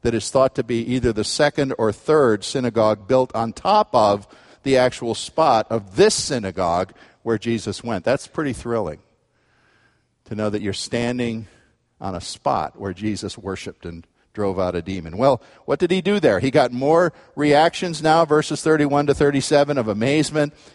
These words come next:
He preached, he spoke with authority. This time something very demonstrative happened. A man, who knows what, what this man was like? I don't know what kind of behavior he had before this. Maybe people thought he was a little strange. Maybe he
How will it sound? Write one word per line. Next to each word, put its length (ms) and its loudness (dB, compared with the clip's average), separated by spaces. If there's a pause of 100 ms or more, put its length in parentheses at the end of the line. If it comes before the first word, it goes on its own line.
(100)
He 140 -8
preached, 440 0
he 80 -6
spoke 320 -2
with 120 -6
authority. 420 2
This 200 0
time 280 -2
something 400 -4 (480)
very 360 2
demonstrative 680 0
happened. 400 -4
A 60 -4
man, 520 -2 (680)
who 200 0
knows 320 2
what, 340 -2
what 220 0
this 220 -4
man 200 -2
was 160 -4
like? 320 0
I 120 0
don't 120 -2
know 100 -2
what 140 -4
kind 160 -6
of 80 -6
behavior 540 -2
he 140 0
had 280 0
before 380 -2
this. 220 0
Maybe 260 -2
people 300 -4
thought 220 0
he 60 0
was 160 -4
a 60 -2
little 220 -2
strange. 560 -4
Maybe 240 -6
he 180 -6